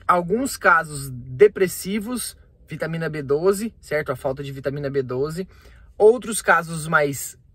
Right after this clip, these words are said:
graves, certo? Motores. Por quê? Porque participa da ci-, da composição ali, do desenvolvimento do neurônio. E o neurônio, o neurônio começa cérebro e motor.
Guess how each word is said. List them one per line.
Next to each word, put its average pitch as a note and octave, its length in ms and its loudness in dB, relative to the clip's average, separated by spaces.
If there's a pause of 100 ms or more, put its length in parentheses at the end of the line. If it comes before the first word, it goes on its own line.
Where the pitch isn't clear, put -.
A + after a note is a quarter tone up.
graves, F3+ 1000 0 (100)
certo? F3 440 -2 (240)
Motores. E3+ 800 4
Por G#3 220 2
quê? E3+ 140 -2
Porque D3+ 180 -8
participa F#3 520 -4
da G3+ 140 4
ci-, G#3+ 240 -8 (260)
da E3+ 140 2
composição G#3 800 -2
ali, G3 360 0
do E3+ 140 -6
desenvolvimento F#3 640 -2
do G3 60 -2
neurônio. F#3 600 2 (260)
E D#3+ 60 -6
o E3 40 -2
neurônio, F3+ 600 4
o D#3 120 -8
neurônio F3 580 4
começa C#3+ 360 -2
cérebro F#3+ 880 4 (140)
e G3 100 -2
motor. A3 640 4